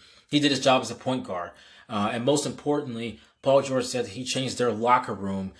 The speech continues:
their whole approach to the team and the game, um, the second he walked into the building, which is one of the big reasons why Paul George wanted him there. He said that as much, uh, on the Podcast P, uh, podcast as well. So, look, Russell Westbrook's been awesome for the Clippers. I think they made the right basketball choice,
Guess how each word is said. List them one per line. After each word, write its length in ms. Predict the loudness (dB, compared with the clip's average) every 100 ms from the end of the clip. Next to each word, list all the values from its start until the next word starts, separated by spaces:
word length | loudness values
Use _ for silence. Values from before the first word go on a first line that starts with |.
| -20 _
their 220 | -4 -2
whole 260 | 2 4 4
approach 500 | 2 -2 -2 -2 -6
to 100 | -6
the 140 | -6 -6
team 500 | -6 -4 -2 -4 -6
and 140 | -4
the 60 | -4
game, 500 | 2 4 4 0 -4 -8 -14 0
um, 220 | 0 2
the 80 | 0
second 360 | 2 2 2
he 100 | -4
walked 320 | 4 4 4
into 180 | -2 -4
the 80 | -4
building, 420 | 2 4 4 0
which 140 | -6 -6
is 100 | -4
one 120 | -4
of 100 | -4
the 80 | -6
big 100 | -6
reasons 280 | -6 -4
why 100 | -2
Paul 260 | -2 -2 -4
George 300 | -2 -4 -4
wanted 340 | 0 2 0
him 220 | -4 -8 -2
there. 340 | 2 4 2 -6 -20 -20 -20 _
He 120 | -4
said 300 | 0 0 2
that 240 | 2 2 0
as 160 | -8
much, 300 | -4 -4 -4 -8 -4
uh, 220 | 2 2
on 140 | 2 0
the 180 | 0
Podcast 560 | 0 0 0 -2 -2 -2
P, 300 | -2 -2 -4 -10 -4
uh, 200 | -2 2
podcast 500 | 2 2 0 0 -4
as 120 | -4
well. 200 | 0 0
So, 300 | 0 -2 -2 -12 -20 -4
look, 260 | 2 2 4
Russell 280 | 2 2 2
Westbrook's 360 | 0 0 -2
been 200 | -2 -4
awesome 420 | 0 2 2 0
for 140 | -6 -8
the 60 | -4
Clippers. 400 | -6 -4 -6 -6
I 120 | -8
think 280 | -4 -4 -2
they 160 | -4
made 180 | -4 -6
the 80 | -4
right 300 | -2 -2 -2
basketball 640 | -4 -4 -6 -4 -2 -2
choice, 480 | -2 0 0 -2